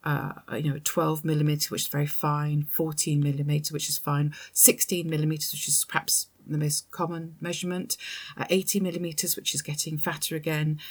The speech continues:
and then twenty-one, which is really very generous. So it's more something that you would have, um, on perhaps a, a mullen mouth or, or a rubber mouth bit,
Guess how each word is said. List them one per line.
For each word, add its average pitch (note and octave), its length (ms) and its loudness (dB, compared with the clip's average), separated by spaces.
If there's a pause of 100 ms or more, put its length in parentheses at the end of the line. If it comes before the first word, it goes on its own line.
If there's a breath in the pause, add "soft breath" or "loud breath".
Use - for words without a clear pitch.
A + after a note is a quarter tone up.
(140 loud breath)
and D3+ 200 2
then D3+ 220 0
twenty-one, D3+ 580 0
which - 200 -2
is D3+ 140 0
really C#3+ 400 -2
very D3 240 0
generous. C#3 480 0
So - 60 0
it's - 120 -8
more D3+ 140 -2
something C#3+ 440 0
that D3 120 -2
you C#3+ 120 -4
would D3 160 -8
have, C#3+ 380 -6 (440 loud breath)
um, D3 420 -2
on D3 480 0
perhaps - 240 -8
a, D3 80 -2 (380)
a C#3 60 -4
mullen C#3+ 340 2
mouth C3+ 500 -2
or, C3+ 220 -6 (100)
or C3+ 200 -6
a - 20 -4
rubber C#3+ 280 -4
mouth C#3 300 -4
bit, - 300 -2